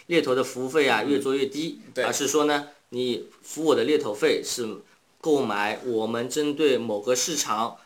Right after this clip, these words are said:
Speaker 1: 某个职能，我们的认知，然后获得的一个结果，我们给你的一个交付的一个结果呢，是对这个市场和领域综合的理解以后，当然也结合你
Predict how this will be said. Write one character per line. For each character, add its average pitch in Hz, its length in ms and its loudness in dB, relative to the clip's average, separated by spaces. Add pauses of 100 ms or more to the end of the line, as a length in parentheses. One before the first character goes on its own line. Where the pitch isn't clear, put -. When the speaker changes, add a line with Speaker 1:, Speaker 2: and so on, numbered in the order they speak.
Speaker 1:
某 113 180 -6
个 123 140 2
职 131 240 -2
能， 127 340 0
我 113 120 -6
们 107 200 -8
的 117 180 0
认 147 280 -2
知， 165 400 -4
然 113 200 -6
后 135 180 -4
获 156 240 0
得 120 120 -2
的 117 140 -2
一 113 80 -6
个 120 140 -6
结 123 240 -2
果， 107 360 -2
我 - 60 -12
们 107 180 -8
给 127 140 -4
你 131 240 -4
的 110 220 -4
一 120 180 -4
个 127 180 0
交 147 240 -2
付 147 140 -6
的 123 80 0
一 120 80 -4
个 123 100 -2
结 120 200 -4
果 127 180 -2
呢， 107 220 -8
是 127 160 -10
对 127 200 -2
这 127 160 -6
个 123 280 -2 (200)
市 - 220 -6
场 98 240 -6
和 127 200 0
领 127 420 -6
域 180 260 -6 (260)
综 202 320 0
合 113 400 -6
的 107 300 -4
理 110 240 -8
解 123 260 -2
以 98 140 -10
后， 101 320 -4
当 120 160 -4
然 113 160 -4
也 104 80 -6
结 113 180 -6
合 117 280 -2 (220)
你 110 200 -4